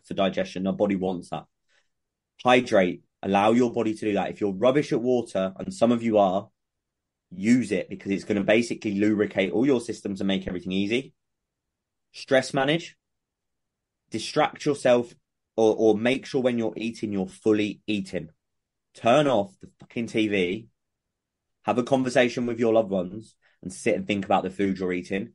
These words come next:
Slow down and chew your food. What that's gonna do is allow your body to understand what it's doing. Anyone that eats like I used to and do on occasions, where I wolf it down, you'll never get full,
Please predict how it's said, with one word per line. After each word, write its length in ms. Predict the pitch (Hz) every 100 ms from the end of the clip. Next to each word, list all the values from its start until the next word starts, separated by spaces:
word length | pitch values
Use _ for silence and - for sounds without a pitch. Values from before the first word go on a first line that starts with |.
| _ _
Slow 420 | - - 113 120
down 440 | 139 113 104 131 160 _ -
and 120 | 95
chew 200 | - 113
your 220 | 104 95
food. 360 | 95 95 82 - _ _ _ _ _ _ _ _
What 160 | 110 123
that's 160 | 135
gonna 160 | - 135
do 180 | 120 131
is 120 | 113
allow 320 | 104 107 110
your 180 | 113 107
body 240 | 107 98 98
to 140 | -
understand 400 | 98 98 98 98
what 120 | 92
it's 100 | 92
doing. 400 | 101 90 87 95 _ _ _ _ _
Anyone 420 | 127 147 160 151 151
that 120 | -
eats 260 | 127 -
like 220 | 113 107 117
I 140 | 113
used 300 | 104 95 -
to 200 | 90 - -
and 200 | 98 95
do 280 | 110 104 107
on 100 | 98
occasions, 640 | 95 98 101 92 87 113
where 120 | 107 95
I 140 | 98
wolf 400 | 98 104 110 -
it 100 | 110
down, 400 | 98 92 95 120 _ _ _ _
you'll 140 | 92
never 320 | 98 104 113 110
get 240 | 107 -
full, 300 | - 85